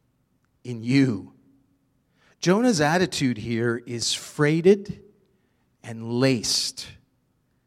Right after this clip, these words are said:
with ego-, egocentricity. He's, he's being driven by his own ego. He literally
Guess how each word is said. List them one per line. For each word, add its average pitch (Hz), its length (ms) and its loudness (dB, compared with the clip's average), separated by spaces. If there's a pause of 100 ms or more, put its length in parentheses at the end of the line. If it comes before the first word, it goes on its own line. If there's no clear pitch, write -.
(260)
with 123 320 -4 (260)
ego-, 151 720 0
egocentricity. 143 1300 -4 (200)
He's, 151 260 -10
he's 135 280 -6
being 180 380 0
driven 226 580 6
by 190 160 8
his 165 180 4
own 160 180 2
ego. 135 440 -4 (1400)
He 165 140 -2
literally 233 800 8